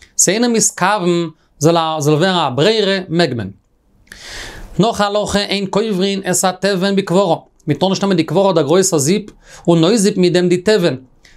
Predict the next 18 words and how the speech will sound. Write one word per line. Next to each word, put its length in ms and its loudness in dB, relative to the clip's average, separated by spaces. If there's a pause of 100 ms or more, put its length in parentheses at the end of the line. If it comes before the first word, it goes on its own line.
(100)
תבן, 280 -2
זאגט 240 -4
רשי, 360 -2
דאס 220 -2
מאכט 220 -2
מען 100 2
פון 180 -2
די 160 -2
קש, 600 -4 (420)
פון 140 4
דעם, 300 2 (100)
פון 120 4
די 220 4
תבואה. 420 2 (640)
און 720 2 (1120)
מ-, 440 0
מצוקנקטוס 640 0
במויריגין, 720 0